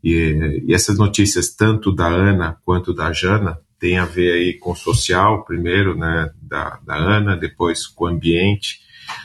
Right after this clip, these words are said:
é, que a Jana trouxe. E a nossa sala é, sim, de, tá dentro do Clube Transformação Digital,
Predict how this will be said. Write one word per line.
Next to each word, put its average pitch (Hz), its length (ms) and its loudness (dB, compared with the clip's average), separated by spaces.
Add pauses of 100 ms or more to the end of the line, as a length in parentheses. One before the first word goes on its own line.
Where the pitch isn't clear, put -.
(220)
é, 85 160 0
que - 220 -6
a 78 420 0
Jana 87 360 -2
trouxe. - 540 0 (400)
E 104 260 2
a 113 120 0
nossa 135 260 4
sala 120 520 2
é, 117 460 2
sim, 104 560 0 (100)
de, 85 640 0 (220)
tá 87 120 0
dentro 95 320 2
do 92 100 0
Clube 92 280 0
Transformação 90 800 0
Digital, 92 680 0